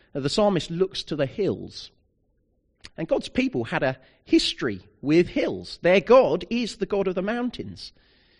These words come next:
Indeed, God was the one who put man and woman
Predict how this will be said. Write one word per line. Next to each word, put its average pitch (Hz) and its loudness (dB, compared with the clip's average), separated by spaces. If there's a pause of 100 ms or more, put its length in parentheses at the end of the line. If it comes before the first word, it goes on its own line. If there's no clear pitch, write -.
(520)
Indeed, 185 -2
God 226 4
was 208 0
the 208 0
one 196 0
who 180 -2
put 226 0 (640)
man 208 0
and 208 0
woman 151 0